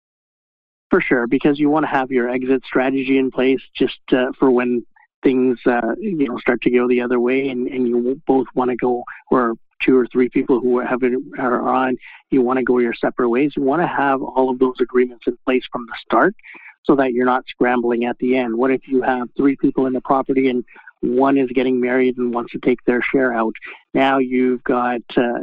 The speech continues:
the other two having to buy this person out or find someone.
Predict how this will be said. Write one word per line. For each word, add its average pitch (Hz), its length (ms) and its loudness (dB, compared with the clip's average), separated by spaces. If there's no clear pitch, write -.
the 135 140 0
other 139 220 2
two 127 220 0
having 131 380 -2
to 123 80 -2
buy 131 280 -2
this 131 180 -2
person 131 320 -6
out 151 280 0
or 180 220 2
find 175 360 0
someone. 117 300 -4